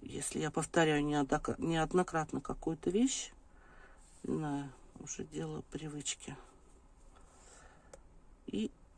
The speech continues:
вот десятая. Все, дальше мы по нашим старым петелькам и продолжаем. Все. Осталось нам дойти с вами, э, сделать еще одну,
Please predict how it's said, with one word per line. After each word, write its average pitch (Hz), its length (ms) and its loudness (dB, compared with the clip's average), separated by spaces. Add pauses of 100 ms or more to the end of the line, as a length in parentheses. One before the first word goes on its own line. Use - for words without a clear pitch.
вот - 280 -10 (140)
десятая. 131 760 -4 (2000)
Все, - 280 -4
дальше 190 420 6
мы 151 200 0 (920)
по 160 120 2
нашим 143 380 0
старым 147 400 2
петелькам 196 640 0 (200)
и 294 180 2 (120)
продолжаем. 147 800 2 (840)
Все. - 400 0 (920)
Осталось 165 560 6
нам 147 240 4
дойти 170 380 2
с - 140 -2
вами, 139 440 4
э, 151 220 2
сделать 151 460 2
еще 156 340 0
одну, 139 420 4